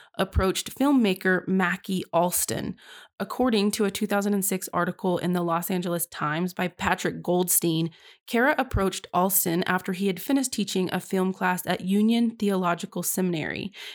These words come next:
and Kara told him she thought her father's story about bullying leading to murder would make a good documentary. And Alston agreed, especially after he learned that Bob was now a pillar in his community.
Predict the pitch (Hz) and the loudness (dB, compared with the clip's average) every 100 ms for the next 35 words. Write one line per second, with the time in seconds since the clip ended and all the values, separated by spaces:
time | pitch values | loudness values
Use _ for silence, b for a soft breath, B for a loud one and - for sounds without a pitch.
0 | B 196 196 190 226 220 220 - 233 226 | B -2 -2 0 0 0 -2 0 0 0
1 | 190 175 208 - 208 196 185 190 190 190 | 2 2 0 0 0 0 -2 -2 -2 0
2 | 185 202 - 185 175 175 175 160 180 277 | 0 0 -2 -2 0 0 0 -2 0 2
3 | 262 185 185 226 190 180 180 180 175 208 | 4 4 2 0 0 0 0 -2 -2 0
4 | 233 165 196 B B - 196 202 190 196 | 0 0 -2 B B -4 2 2 2 -2
5 | 185 180 175 175 180 180 190 214 - - | 0 -2 0 -2 -2 0 2 2 0 -6
6 | - _ _ b b b _ _ _ - | -12 _ _ b b b _ _ _ -6
7 | 143 175 220 - 294 285 285 240 214 202 | -2 0 0 2 2 2 0 -2 -2 0
8 | 254 - - - 208 208 - - 320 269 | 0 0 -8 -6 -4 -2 0 0 0 2
9 | 240 208 214 208 214 180 185 185 165 180 | 2 0 0 2 2 4 2 0 0 0
10 | 175 - B B B 165 190 247 339 285 | 0 -4 B B B -2 2 2 2 2
11 | 226 220 214 196 - - 247 262 254 202 | 2 4 4 2 -4 -2 0 2 2 2
12 | 208 - 185 180 214 143 - | 0 -2 -2 2 2 0 -10